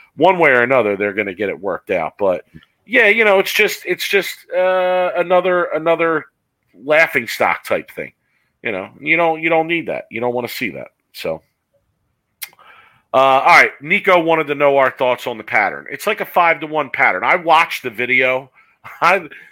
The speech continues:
the video is, is amazing.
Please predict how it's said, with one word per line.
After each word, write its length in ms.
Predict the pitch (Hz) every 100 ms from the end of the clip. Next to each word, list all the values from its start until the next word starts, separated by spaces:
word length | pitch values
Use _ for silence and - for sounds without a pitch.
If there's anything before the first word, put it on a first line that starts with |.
| _ _
the 80 | 143
video 560 | 135 196 190 147 127 120
is, 260 | 131 117 -
is 280 | 127 113 -
amazing. 600 | 123 113 123 123 107 80